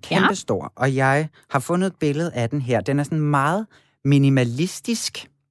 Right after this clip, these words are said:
Speaker 2: må man sige. Hun står sådan og spejder ud over. Du kan også lige se med her.
Speaker 1: Åh, ja.
Speaker 2: Øhm.
Speaker 1: Ja, hva-, hvis man skal prøve at beskrive den for dem, der ikke kan se billedet. Det er en meget klassisk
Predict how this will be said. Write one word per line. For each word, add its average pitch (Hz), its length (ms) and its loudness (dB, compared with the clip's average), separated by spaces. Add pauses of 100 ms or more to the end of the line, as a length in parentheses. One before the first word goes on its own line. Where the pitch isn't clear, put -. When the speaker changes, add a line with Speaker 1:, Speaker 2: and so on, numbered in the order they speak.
(420)
Speaker 2:
må 151 60 4
man 151 180 4
sige. 170 220 0
Hun 156 140 2
står 156 220 -2
sådan 175 140 -2
og 147 100 -2
spejder 139 640 0
ud 160 220 0
over. 127 240 2
Du 147 120 -6
kan 147 160 -2
også 139 200 -2
lige 156 120 -4
se 147 120 -4
med 135 280 0
her. 135 260 2 (280)
Speaker 1:
Åh, 320 300 8
ja. 185 180 6 (100)
Speaker 2:
Øhm. 117 500 4 (400)
Speaker 1:
Ja, 185 300 6
hva-, 202 240 4
hvis 208 140 2
man 226 140 8
skal 247 120 0
prøve 269 160 4
at 269 80 2
beskrive 294 440 -2
den 277 120 2
for 262 80 -2
dem, 240 180 4
der 254 80 4
ikke - 220 -4
kan 269 120 -6
se 233 320 -4 (120)
billedet. 240 320 4
Det 254 120 -4
er 247 40 0
en 247 60 4
meget 311 240 2
klassisk 269 480 0